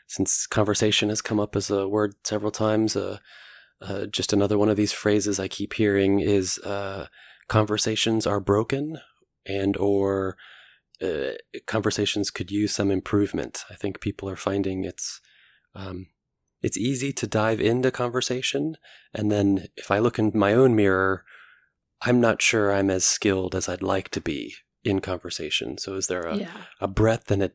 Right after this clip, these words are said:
Speaker 1: depth, and how do I, how do I sort of realize the words and thoughts that I'm having,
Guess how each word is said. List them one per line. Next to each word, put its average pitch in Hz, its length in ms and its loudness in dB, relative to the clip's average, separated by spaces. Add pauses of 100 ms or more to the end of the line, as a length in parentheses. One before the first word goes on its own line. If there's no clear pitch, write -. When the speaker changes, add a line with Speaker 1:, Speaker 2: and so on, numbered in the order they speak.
(120)
Speaker 1:
depth, 104 400 -2
and 92 120 -2
how 110 120 0
do 113 140 2
I, 98 280 2 (840)
how - 80 -10
do 135 80 2
I - 20 4
sort 120 220 0
of 98 160 -4 (160)
realize 113 600 2
the 92 120 0
words 107 480 0
and 90 120 -2
thoughts - 840 -2
that 104 100 -2
I'm 104 100 4
having, 110 440 -2